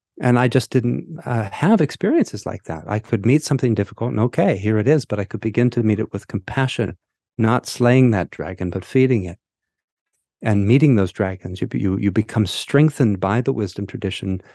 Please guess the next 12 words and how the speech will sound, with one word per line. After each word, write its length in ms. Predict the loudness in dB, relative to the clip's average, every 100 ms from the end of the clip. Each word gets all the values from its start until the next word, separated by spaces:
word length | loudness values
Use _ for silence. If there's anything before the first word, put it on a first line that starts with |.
| _ -4
to 120 | 0
go 280 | 4 4 4
and 140 | 2
face 300 | 0 -2 -4
the 100 | -8
dragons 480 | -4 -6 -4 -4 -2
and 160 | 0
not 180 | 0 0
be 140 | -4 -10
afraid 340 | -10 -12 -12
of 120 | -14
them. 260 | -14 -14